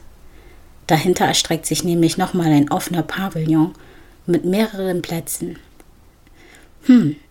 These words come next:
also hier gibt es ja auch Abendessen, deswegen kann ich verstehen, warum es so groß ist.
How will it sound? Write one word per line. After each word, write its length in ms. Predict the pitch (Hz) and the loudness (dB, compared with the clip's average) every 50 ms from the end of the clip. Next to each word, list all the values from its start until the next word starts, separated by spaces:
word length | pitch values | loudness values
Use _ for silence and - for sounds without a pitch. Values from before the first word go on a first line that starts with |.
| _ - | _ -8
also 220 | 180 165 - 170 | -6 -4 -2 -4
hier 180 | - - 214 214 | -2 -2 -2 0
gibt 180 | 196 214 - 190 | -2 -2 -4 -2
es 120 | 185 - | -6 -4
ja 100 | 175 160 | -6 -6
auch 80 | - - | -8 -8
Abendessen, 760 | - - 180 175 170 160 - - 151 - - 156 151 - - - - - | -6 -6 -6 -4 -4 -6 -4 -6 -6 -6 -6 -6 -8 -8 -10 -16 -10 -8
deswegen 460 | 156 - - 156 151 160 165 165 - | -8 -4 -2 0 0 0 0 -2 -6
kann 140 | - 170 156 | -4 -4 -4
ich 120 | 151 - | -4 -2
verstehen, 340 | 180 151 147 - 165 160 156 | -4 -4 -2 0 0 0 0
warum 200 | 151 156 156 156 | 2 2 2 2
es 100 | 156 - | 2 0
so 80 | 180 | -4
groß 320 | - - - 180 175 - - | -6 -4 -4 -4 -4 -2 -4
ist. 320 | 156 156 - - - - | -6 -6 -8 -10 -10 -16